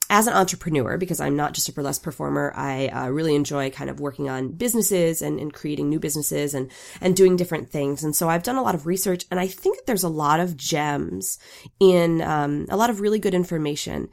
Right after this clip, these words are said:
in entrepreneurial circles, in entrepreneurial, um, kind of, uh, podcasts and articles and things like that,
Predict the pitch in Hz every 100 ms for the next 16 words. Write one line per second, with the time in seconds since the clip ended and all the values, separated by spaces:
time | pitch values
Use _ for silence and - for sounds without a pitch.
0 | - - _ - 175 170 165 165 - -
1 | - _ _ - - 175 - 180 160 156
2 | 156 151 147 147 143 - 151 - 180 254
3 | - 147 143 - 170 156 147 147 143 147
4 | - - - - 92 - - - 160 143
5 | - - - _ _ 147 - - - 143
6 | 143 - 113 92 120 - - - 151 147
7 | - - 165 165 160 156 151 - 170 -